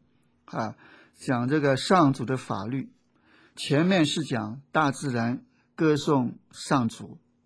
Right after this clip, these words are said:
啊，歌颂天主，所以我们可以这样说，在文体来说啊，它的结构，这一首圣咏啊，就是可以分开前后两段，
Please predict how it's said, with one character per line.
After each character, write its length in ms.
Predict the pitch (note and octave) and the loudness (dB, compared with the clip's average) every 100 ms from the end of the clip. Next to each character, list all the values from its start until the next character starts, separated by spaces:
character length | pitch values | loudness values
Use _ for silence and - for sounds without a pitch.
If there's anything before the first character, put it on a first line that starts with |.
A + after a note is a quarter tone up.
| _ | _
啊， 320 | - - A#2+ - | -14 -12 -14 -8
歌 160 | D#3+ C#3+ | 0 0
颂 400 | C#3+ C3+ A2+ - | 0 -2 -2 -10
天 260 | - C#3 C3+ | -2 0 0
主， 300 | - G2+ - _ _ - - - - | -2 -12 -14 _ _ -20 -20 -20 -20
所 200 | - - | -2 4
以 160 | G#3+ D#3 D#3 | 4 4 2
我 100 | D3+ | 2
们 140 | G3 | 2
可 120 | G3 | 4
以 120 | D#3+ | 4
这 120 | B2 F3 | 4 4
样 140 | D3 | 4
说， 360 | C3 D#3 D3+ C#3+ | 2 2 2 4
在 220 | - G#3 | 4 6
文 380 | C#3 C3+ D#3+ G#3 | 6 6 6 4
体 220 | - B2+ | 2 -2
来 220 | A#2 B2 | -2 -2
说 420 | C3+ C#3 C3 F3 - _ _ | -2 -4 -4 -8 -20 _ _
啊， 400 | - F3+ A#2+ B2 C#3 | -12 -6 -6 -6 -4
它 100 | F#3+ | 0
的 120 | D3+ | 0
结 280 | - C3 D#3+ | 0 2 4
构， 360 | - C#3 - _ - - - _ _ | 4 2 0 _ -20 -20 -20 _ _
这 220 | - A#3 | 2 4
一 80 | A3+ | 6
首 200 | - A#2+ | 4 0
圣 300 | A2+ G#3 D#3+ | 4 4 6
咏 220 | B2 G#2+ | 4 0
啊， 300 | A2+ G#2+ - - | -2 -4 -10 -2
就 140 | F#3+ | 2
是 100 | F#3+ | 2
可 160 | F3 F3+ | 4 2
以 140 | B2 | 2
分 240 | - D#3+ | 2 2
开 280 | D#3+ D#3 D3 | 4 4 4
前 280 | C#3+ - C3+ | 2 0 0
后 280 | D#3 E3 B2 | 4 4 2
两 300 | C3 A#2 A2 | -2 -2 -2
段， 260 | A2 C3+ | 0 -2